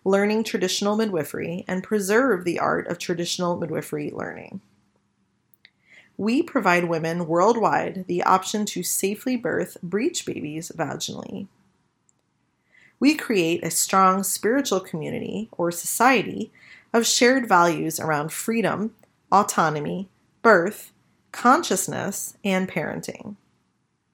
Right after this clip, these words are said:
We connect like-minded people who value healing through food, plants, bodywork, breathwork,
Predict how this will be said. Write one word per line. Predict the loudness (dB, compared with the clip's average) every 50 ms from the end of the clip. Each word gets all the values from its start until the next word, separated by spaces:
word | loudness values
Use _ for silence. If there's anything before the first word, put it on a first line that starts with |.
| _ _ _ _ _ _ _ _ _ _ _ _ 0
We | 2 2 2
connect | 2 0 0 2 2 0 0 -4 -8 -4 0
like-minded | 2 4 4 2 2 0 -2 -2 0 0 0 -2 -4 -6
people | -6 -10 -8 -6 -4 -4 -4 -4 -4 -8 -10 _ -4
who | -4 0
value | 2 2 4 4 4 2 0 -2 -4
healing | -4 -6 -2 0 2 2 2 2 0 -2
through | -6 -10 -10 -8 -6 -6
food, | -6 -8 -6 -4 -2 -2 -2 -2 -4 -6 -6 -8 _ _ _ _ _ -18
plants, | -10 -4 -4 -2 -2 -2 -4 -4 -6 -8 -12 -12 -14 _ _ _ _ _ _ _ 2
bodywork, | 6 8 8 8 6 4 0 0 -2 -2 -4 -6 -12 _ _ _ _ _
breathwork, | 4 4 6 4 4 0 -4 -4 -4 -4 -6 -10